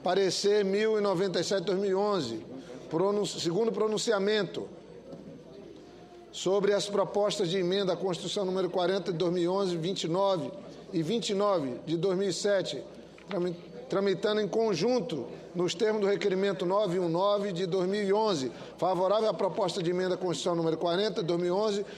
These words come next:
com votos vencidos dos senadores Marcelo Crivella, Antônio Carlos Valadares e vencido em separado, senador Inácio Arruda, e pela prejudicialidade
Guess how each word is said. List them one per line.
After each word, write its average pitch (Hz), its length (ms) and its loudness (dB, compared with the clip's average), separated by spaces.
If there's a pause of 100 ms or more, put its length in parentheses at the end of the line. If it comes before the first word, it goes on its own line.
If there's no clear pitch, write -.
(160)
com 190 180 0
votos 208 300 2
vencidos 185 400 0
dos - 80 -6
senadores 190 520 2
Marcelo 170 340 0
Crivella, 202 400 0
Antônio 190 220 0
Carlos 180 180 0
Valadares 175 800 0 (640)
e 208 340 2 (440)
vencido 190 420 0
em 185 40 0
separado, 185 480 2
senador 185 340 2
Inácio 185 280 2
Arruda, 170 460 2 (720)
e 190 140 4
pela 226 580 4
prejudicialidade 208 1500 2